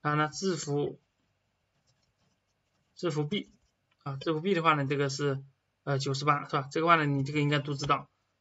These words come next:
然后呢，字符什么呢？字符 I，那大 A 是多少呢？大 A 就是我们的这个六十五，啊。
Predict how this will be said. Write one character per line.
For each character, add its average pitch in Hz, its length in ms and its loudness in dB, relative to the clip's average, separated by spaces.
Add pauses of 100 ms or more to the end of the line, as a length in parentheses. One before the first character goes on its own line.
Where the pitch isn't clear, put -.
然 147 140 4
后 156 80 4
呢， 156 40 0
字 175 220 0
符 147 160 -2
什 143 80 0
么 139 60 2
呢？ 135 200 2 (1500)
字 165 240 -2
符 143 320 -4 (240)
I， 139 240 2 (540)
那 151 80 -8
大 151 260 0
A 143 100 2
是 143 80 -6
多 143 100 0
少 139 80 4
呢？ 139 280 -2
大 151 80 -10
A 139 180 2
就 139 220 -4
是 139 140 -4
我 139 140 -4
们 165 120 -6
的 - 160 -6
这 143 100 -4
个 139 240 -4 (320)
六 - 80 -8
十 - 80 -4
五， 131 160 -8 (460)
啊。 139 240 -4